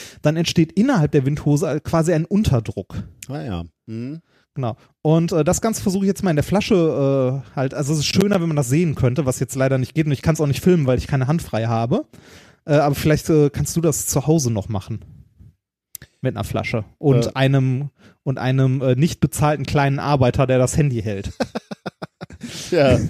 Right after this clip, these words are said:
Speaker 2: werde ich machen,
Speaker 1: Ne?
Speaker 2: ja.
Speaker 1: Äh, ja, ähm, ich mach das jetzt nochmal und dreh die mal dabei, so im Kreis. Ne? So. Dann hat man irgendwann den Strudel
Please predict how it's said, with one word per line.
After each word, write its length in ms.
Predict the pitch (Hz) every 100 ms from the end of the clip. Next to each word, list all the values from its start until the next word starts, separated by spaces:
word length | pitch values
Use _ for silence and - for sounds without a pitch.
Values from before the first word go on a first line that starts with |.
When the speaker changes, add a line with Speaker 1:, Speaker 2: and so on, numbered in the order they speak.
| - _ _
Speaker 2:
werde 260 | - 147 139
ich 120 | 127
machen, 280 | 127 123 151
Speaker 1:
Ne? 360 | 175 208 180 - -
Speaker 2:
ja. 80 |
Speaker 1:
Äh, 40 | 185
ja, 220 | 151 143
ähm, 280 | 170 165 160 - - -
ich 140 | - 185
mach 100 | 185
das 160 | 240
jetzt 180 | 202 -
nochmal 260 | 147 165 247
und 100 | 147
dreh 200 | 127 151
die 100 | 233
mal 180 | 254
dabei, 300 | 254 269 302 339 285
so 180 | 147 165
im 220 | 147 135 -
Kreis. 580 | - - 165 403 - - - - - _
Ne? 260 | 131 147 294 - - - - - - - - - - - - 135
So. 340 | 123 175 349 - - - - -
Dann 100 | 143
hat 100 | 156
man 120 | 180
irgendwann 300 | 175 226 220 185
den 100 | 156
Strudel 440 | - - 202 311